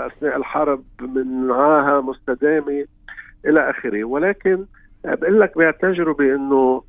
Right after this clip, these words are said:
شعوري تجاه الحياة، آه، يعني نعمة الحياة ونعمة الصحة، آه، و-، وإذا بدك ال-، هيك ال-،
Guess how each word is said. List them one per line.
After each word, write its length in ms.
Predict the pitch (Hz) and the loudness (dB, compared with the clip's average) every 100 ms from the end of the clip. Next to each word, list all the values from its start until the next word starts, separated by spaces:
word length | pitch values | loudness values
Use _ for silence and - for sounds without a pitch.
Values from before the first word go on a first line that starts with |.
| - | -4
شعوري 420 | - 143 202 233 196 | 0 4 6 6 2
تجاه 380 | 139 131 143 | 0 -2 -2
الحياة، 500 | 123 - 131 127 123 117 _ - - - _ - | -2 -2 2 4 2 0 _ -20 -20 -20 _ -6
آه، 580 | 110 117 110 107 107 113 | -2 0 2 2 0 -2
يعني 680 | 120 120 113 117 117 117 113 | -2 -2 -2 -4 -4 -2 -2
نعمة 480 | 127 196 214 165 131 | 2 4 4 4 0
الحياة 560 | 113 - 120 117 117 107 - - - _ - | -2 -2 2 4 4 2 -4 -20 -20 _ -12
ونعمة 380 | 123 160 175 143 - | -2 2 2 0 -4
الصحة، 680 | - - - - - 92 - - - - _ - | -6 -4 -4 -4 -6 -6 -10 -20 -20 -20 _ -6
آه، 380 | 107 110 107 110 | -2 -2 0 -2
و-، 880 | 110 110 110 117 113 113 113 110 107 - - - | -2 -4 -4 -2 0 0 0 -2 -6 -14 -20 -14
وإذا 240 | - 131 143 | -8 -2 2
بدك 460 | 175 185 175 160 - | 2 2 0 -2 2
ال-، 720 | 139 135 127 123 120 117 110 - _ _ - - _ - | 4 4 4 4 4 2 -2 -8 _ _ -20 -20 _ -4
هيك 280 | 151 185 - | -2 0 0
ال-، 480 | 147 131 123 117 | 0 2 2 4